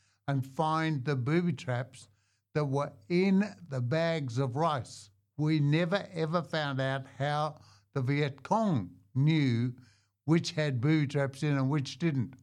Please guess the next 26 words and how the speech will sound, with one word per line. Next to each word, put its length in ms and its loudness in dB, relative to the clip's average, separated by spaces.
We 120 -4
didn't 360 -4
na-, 120 -2
ever 320 -2
know, 340 -4
but 160 -2
we 160 2
found 320 -2
a 80 0
number 380 0
of, 260 -2
uh, 160 -2
booby 360 -2
traps 340 -8
in 160 0
rice 240 -4
bags. 440 -6
So 400 0
protecting 680 0
the 100 2
rice 380 -2
harvest 480 -4
on 160 2
this 180 -2
particular 580 -4
New 380 0